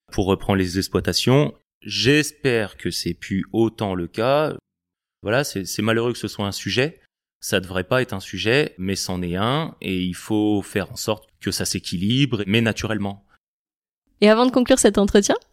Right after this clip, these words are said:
Speaker 2: quelques questions un petit peu plus générales sur votre approche de consommateur. Quelle est votre plus belle expérience de dégustation ?
Speaker 1: Plus grand coup de cœur dans le vin, donc c'est un champagne.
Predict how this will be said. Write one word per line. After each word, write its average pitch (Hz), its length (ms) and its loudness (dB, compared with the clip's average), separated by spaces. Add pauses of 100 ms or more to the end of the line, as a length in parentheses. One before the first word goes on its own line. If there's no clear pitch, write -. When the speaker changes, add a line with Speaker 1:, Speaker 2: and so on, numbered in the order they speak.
(100)
Speaker 2:
quelques 208 240 4
questions 202 280 2
un 226 40 2
petit - 140 -4
peu 180 120 4
plus 190 320 -2
générales 165 500 2
sur 170 360 -4
votre 160 260 0
approche - 420 0
de 160 200 2
consommateur. 190 640 2 (500)
Quelle 220 120 6
est 247 40 6
votre 240 260 0
plus 190 160 -4
belle 175 180 4
expérience 175 520 0
de 160 80 4
dégustation ? 160 680 -2 (360)
Speaker 1:
Plus - 160 -6
grand 120 240 0
coup - 180 -2
de - 80 -18
cœur 120 720 4
dans 92 300 -6
le 87 120 -4
vin, 127 260 4
donc 101 160 0
c'est - 120 -8
un 82 80 -6
champagne. 117 600 2